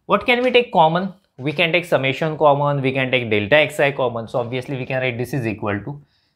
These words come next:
summation common I have taken, right? And capital M I minus small m I delta X I. But as we have got here, capital M I minus small m I less than epsilon by b minus a.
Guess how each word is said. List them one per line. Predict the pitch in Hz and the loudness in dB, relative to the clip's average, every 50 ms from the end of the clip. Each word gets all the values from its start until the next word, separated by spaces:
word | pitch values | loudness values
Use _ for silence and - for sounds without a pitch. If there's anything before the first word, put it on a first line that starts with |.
| _ _ | _ _
summation | - - 180 190 208 233 247 226 - 233 220 202 - - | -4 0 0 2 2 0 -2 0 0 -2 -2 -2 0 0
common | 131 110 110 120 117 | 0 0 2 0 0
I | 113 110 | 0 0
have | 110 107 - | 0 0 -4
taken, | 104 101 104 143 151 180 180 - _ _ | -6 -6 -2 -2 -2 -2 -4 -12 _ _
right? | - 117 123 139 185 196 - _ _ _ _ _ _ - _ _ _ _ | -6 -4 -2 -2 -4 -6 -12 _ _ _ _ _ _ -20 _ _ _ _
And | - 120 113 113 113 113 110 113 | -4 -2 0 0 0 -2 -2 0
capital | 143 135 135 - 107 190 104 - | 0 0 0 -2 -4 -2 -2 0
M | 113 107 101 101 | 0 -2 -2 -2
I | 101 110 147 156 143 - _ _ _ _ _ _ _ _ _ _ _ | -4 -4 -4 -6 -12 -16 _ _ _ _ _ _ _ _ _ _ _
minus | - 117 113 113 107 104 104 104 113 139 147 143 _ _ _ _ _ _ _ _ | -12 -4 -2 0 0 0 -2 -4 -6 -6 -8 -10 _ _ _ _ _ _ _ _
small | _ - - 131 120 113 107 98 98 | _ -12 -8 -2 2 2 2 2 2
m | 98 95 101 | -2 -2 -2
I | 110 135 156 - _ _ _ _ _ - 110 104 | -4 -6 -6 -12 _ _ _ _ _ -14 -12 -2
delta | 101 127 123 117 101 110 | 0 2 2 2 0 -2
X | 98 98 95 - - | -2 -4 -6 -10 -16
I. | - - - _ _ _ _ _ _ _ _ _ _ _ | -20 -20 -20 _ _ _ _ _ _ _ _ _ _ _
But | - 165 175 | -2 2 4
as | 180 196 190 196 - | 4 2 2 -2 -2
we | 240 | 0
have | 233 240 220 160 127 | 2 2 2 2 4
got | 127 135 156 175 170 | 6 8 6 6 4
here, | - 139 117 104 95 - - _ _ _ _ _ _ _ _ _ | 0 -2 0 -2 -2 -4 -12 _ _ _ _ _ _ _ _ _
capital | _ 139 139 - 160 175 165 165 | _ -2 -2 -2 -2 -2 0 0
M | 170 165 | 0 0
I | 170 | 0
minus | 165 165 170 170 175 170 | 0 2 2 0 0 -2
small | - 185 170 160 160 165 - - 151 156 160 | 0 0 2 2 2 2 0 -2 -6 -6 -6
m | - - 156 160 170 | -2 -2 0 2 2
I | 175 185 | 2 2
less | 180 156 143 135 | 4 4 2 2
than | 131 170 180 190 | 2 0 0 0
epsilon | 175 170 - - 208 208 208 190 | -2 -6 -4 -4 -2 0 0 4
by | 170 160 143 | 4 4 4
b | 123 123 120 | 4 -2 -4
minus | 110 104 95 95 98 98 - 90 | -4 -4 -4 -6 -8 -12 -14 -18
a. | 85 _ | -20 _